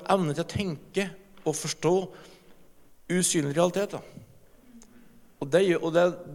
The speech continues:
der kommer Gud da. Så sier han, «Nå skal du få en, en åpenbaring.» Som gjør at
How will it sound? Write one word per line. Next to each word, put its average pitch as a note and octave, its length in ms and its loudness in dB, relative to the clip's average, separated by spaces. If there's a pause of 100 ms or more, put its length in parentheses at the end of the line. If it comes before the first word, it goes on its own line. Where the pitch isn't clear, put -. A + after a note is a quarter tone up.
der F3+ 240 4 (160)
kommer G3 320 6
Gud A#3 220 2
da. - 60 -6 (840)
Så - 140 -4
sier E3+ 160 2
han, C3 100 -6 (160)
«Nå C#3 140 0
skal F#3+ 120 4
du F#3 60 -2
få D3+ 180 2
en, - 80 -10 (440)
en D#3+ 100 0
åpenbaring.» F3+ 720 -2 (3000)
Som F#3 80 2
gjør F3 140 8
at - 160 -4